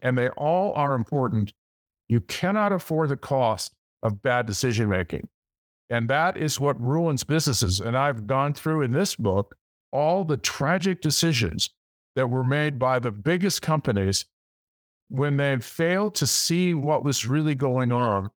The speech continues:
And, uh, I wrote a book called Leading with Character, The Only Way to Win. And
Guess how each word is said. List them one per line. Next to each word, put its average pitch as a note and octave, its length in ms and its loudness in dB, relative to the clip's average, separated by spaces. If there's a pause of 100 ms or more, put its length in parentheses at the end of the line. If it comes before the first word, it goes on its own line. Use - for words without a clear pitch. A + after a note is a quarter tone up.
(680)
And, B2+ 320 0
uh, B2 80 2
I B2+ 160 2
wrote C#3 520 -2
a - 40 0
book C3+ 140 -2
called C3+ 180 2
Leading C3+ 280 0
with B2 200 -2
Character, A2+ 600 0
The A#2+ 180 2
Only C3+ 220 0
Way B2 200 0
to A2+ 100 0
Win. A2 440 0
And B2 280 0